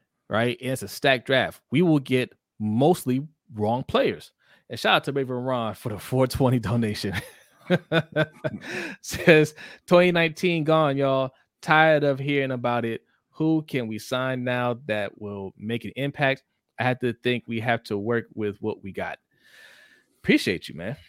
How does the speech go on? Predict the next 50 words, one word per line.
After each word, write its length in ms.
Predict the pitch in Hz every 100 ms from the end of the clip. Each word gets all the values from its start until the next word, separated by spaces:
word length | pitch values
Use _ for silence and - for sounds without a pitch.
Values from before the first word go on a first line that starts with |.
| _
Appreciate 380 | - - 113 -
you. 160 | 92 - _
And, 200 | 139 143
um, 360 | 139 135 127 - _ _ _ _ _ _ _ 143
if 100 | 143
you 80 |
wanna 160 | 175 165
be 120 | 123
awesome 460 | 110 117 - 85 95 - -
like 160 | 101
Raven 240 | 104 98 92
Ron, 300 | 90 85 85 - _ _
okay, 360 | 98 90 101 -
I 60 | 101
know 100 | 117
you're 160 | 113
wondering, 360 | 107 104 90 85
how 320 | - 139 190
do 140 | 170
we, 80 | 110 135
how 160 | 170
do 80 | 240
we 100 | 117
get 160 | 120 107
that 140 | 107
donation? 460 | 98 92 98 - 85
How 140 | 165
do 60 | 196
we 100 | -
get 140 | 113
that 100 | 101
awesome 220 | 98 101
donation? 400 | 92 92 95 -
That 240 | - 175 -
is 140 | 117
how, 560 | - - 120 101 92 95
um, 420 | 92 90 87 87 - _ _ _ _
that's 140 | 113 -
how 140 | 151
we 140 | 127 113
do 180 | 117
our 60 | 98
super 180 | 107 95
chat 160 | 92
over 160 | 85 -
here, 300 | 95 - - _ _ _
okay? 240 | 87 98 - - _ _ _
Right 160 | 117 131
below 260 | 139 127
B, 340 | 113 95 -